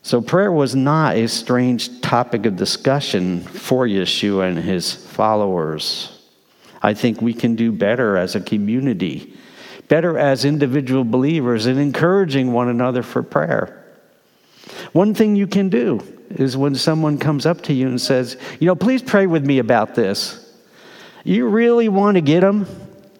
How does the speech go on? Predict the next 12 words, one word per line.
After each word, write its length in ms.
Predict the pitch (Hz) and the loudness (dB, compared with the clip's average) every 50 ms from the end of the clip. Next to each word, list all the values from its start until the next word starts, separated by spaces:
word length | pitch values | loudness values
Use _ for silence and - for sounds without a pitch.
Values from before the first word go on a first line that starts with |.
| _ _ _ _ _ - - - _ _ _ | _ _ _ _ _ -20 -20 -20 _ _ _
Do 220 | - 160 147 156 165 | 0 2 2 4 2
it 140 | 143 113 123 | 0 2 2
right 240 | 123 113 113 113 | 2 2 2 0
then. 380 | - 110 95 95 92 85 76 - - - - - - - - - - - _ - _ _ _ _ _ _ _ _ _ _ _ _ _ _ _ _ 160 _ _ _ _ _ _ _ _ _ _ _ _ _ | 0 0 0 0 -2 -4 -6 -10 -14 -20 -20 -20 -20 -20 -20 -20 -20 -20 _ -20 _ _ _ _ _ _ _ _ _ _ _ _ _ _ _ _ _ _ _ _ _ _ _ _ _ _ _ _ _ _
It's 200 | - 139 151 - | 0 0 0 0
something 480 | - - 131 123 127 - - 117 110 104 | 0 0 0 0 0 0 0 0 0 2
that 180 | 98 98 98 87 | 2 2 2 2
I 100 | 90 101 | 0 -2
think 380 | - - 101 101 95 92 - | -2 -2 -2 -2 -2 -4 -6
you 120 | 95 98 98 | -6 -6 -4
can 160 | - 98 92 | -4 -6 -4
do. 360 | - 143 175 156 104 - | -4 -4 -4 -4 -6 -8